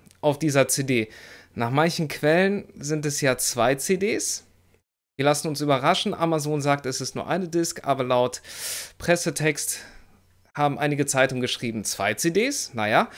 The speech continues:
neunzehn Songs ist auch gar nicht abwegig auf zwei C Ds. Aber wenn uns nur die Hälfte der Songs gefällt, dann haben wir doch zehn, neun gute Songs und dann ist doch alles geil, oder? Dann lohnt es sich schon. Oder, mm,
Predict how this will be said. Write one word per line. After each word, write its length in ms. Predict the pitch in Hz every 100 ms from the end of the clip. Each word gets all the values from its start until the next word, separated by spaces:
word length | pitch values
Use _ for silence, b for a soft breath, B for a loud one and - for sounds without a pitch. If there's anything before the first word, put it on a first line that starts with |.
| B B B B -
neunzehn 340 | 147 156 151
Songs 300 | 135 175 190
ist 160 | 180 151
auch 100 | 135
gar 140 | 131
nicht 180 | 123 120
abwegig 400 | 147 165 156 151
auf 140 | 139 -
zwei 240 | - 131
C 140 | 135
Ds. 200 | 131 135
Aber 180 | 127 170
wenn 140 | 202 247
uns 180 | 226
nur 120 | 247 233
die 120 | 196
Hälfte 360 | 196 269 285
der 140 | 233 208
Songs 340 | - 190 -
gefällt, 400 | - 139 139 127
dann 120 | 117 127
haben 200 | 190 202
wir 60 |
doch 140 | 175 143
zehn, 440 | - 196 196 156
neun 380 | 156 180 196 160
gute 280 | 175 202 151
Songs 460 | 151 160 175 165
und 220 | - 160
dann 160 | 147 143
ist 200 | 165 -
doch 140 | 139
alles 340 | - 156 131 -
geil, 300 | 98 104 -
oder? 400 | - 120 165 202 B B B B -
Dann 200 | 139 143
lohnt 280 | 139 151 135
es 160 | 107
sich 160 | 87 80
schon. 220 | - 82 B B B B
Oder, 560 | - 165 180 175 156 - - - - - - 160 160
mm, 260 | 175 185